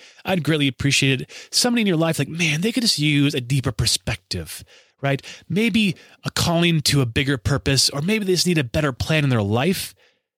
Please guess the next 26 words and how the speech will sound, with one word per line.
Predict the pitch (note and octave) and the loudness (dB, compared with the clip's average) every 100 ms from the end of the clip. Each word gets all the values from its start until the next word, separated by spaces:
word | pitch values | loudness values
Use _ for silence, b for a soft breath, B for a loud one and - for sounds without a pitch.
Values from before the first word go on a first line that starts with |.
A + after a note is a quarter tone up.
| _ | _
Share | - - B3+ B3+ | -2 2 2 2
with | - - | 0 -2
them. | F#2 F#2 | -6 -4
Give | - A3 | -4 -2
them | A#3 | 0
the | G3 | 0
hope | C#3+ E3+ D#3+ | 0 0 -2
that | C3 | -2
they | C3+ | 0
need | A#2+ A#2+ C#3 B2+ A2+ | 2 2 2 0 0
to | A#2+ | -2
be | C3 | 0
able | C3 A#2+ | 2 0
to | |
get | A2+ - | -2 -6
out | - F3+ F#3+ | -4 -2 0
of | C#3+ | 2
whatever | D3+ D3 | 2 2
they | C3+ | 2
need | A#2+ | 0
to | A#2+ | 0
get | |
into, | C3+ C3 C#3 | -2 0 0
to | A#2 | 2
be | B2 | 0
inspired | A#2+ - - E3 D#3 D3+ | 2 0 0 0 0 -2